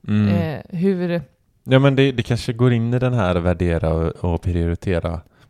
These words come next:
Speaker 1: punkten.
Speaker 2: Mm.
Speaker 1: Ja, men vad, eh, värderar vi att köpa en utekaffe för, eh, femtio spänn?
Speaker 2: Mm.
Speaker 1: Och sen massa saker. Eller kan vi ta med en termos med kaffe,
Speaker 2: Mm.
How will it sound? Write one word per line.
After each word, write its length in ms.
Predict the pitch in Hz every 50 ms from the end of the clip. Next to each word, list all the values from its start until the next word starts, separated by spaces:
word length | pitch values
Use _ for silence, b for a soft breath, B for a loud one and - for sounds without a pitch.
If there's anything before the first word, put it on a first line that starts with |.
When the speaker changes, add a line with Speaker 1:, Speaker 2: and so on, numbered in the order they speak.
| b _ -
Speaker 1:
punkten. 460 | - 90 85 80 - - - 98 98 - - -
Speaker 2:
Mm. 280 | 208 214 220 233 247 b b b b b b b _ -
Speaker 1:
Ja, 60 | 98
men 220 | 92 92 92 92
vad, 500 | 90 90 87 87 87 85 87 87 85 85
eh, 60 | 85 87 87 92 92 87
värderar 360 | 90 85 92 90 85 90 85
vi 140 | 90 101 98
att 80 | 92
köpa 400 | - - - - - - 85 80
en 200 | 80 80 82 78
utekaffe 640 | 82 85 85 - - 87 - - 85 80 - - 95
för, 400 | - - - 98 95 92 90 90
eh, 380 | 90 87 90 92 - - - -
femtio 420 | - 85 80 82 82 - - -
spänn? 340 | - - - 50 50 90 - - - _ _ _ - 208
Speaker 2:
Mm. 260 | 180 175 175 175 165 - _ _ _ _ _ _ _
Speaker 1:
Och 180 | - - 87 -
sen 260 | - 82 - 87 87
massa 320 | 85 82 - - 82 82
saker. 280 | 85 90 85 87 - 90
Eller 220 | 85 82 85 85
kan 200 | 82 - - 82
vi 80 | 82 80
ta 120 | - -
med 260 | 85 85 85 82 80 82
en 80 | 82
termos 480 | - 95 90 80 82 82 90 101 - -
med 120 | 107 107
kaffe, 360 | - 101 95 - - - 95 - -
Speaker 2:
Mm. 380 | 185 185 196 202 202 214 214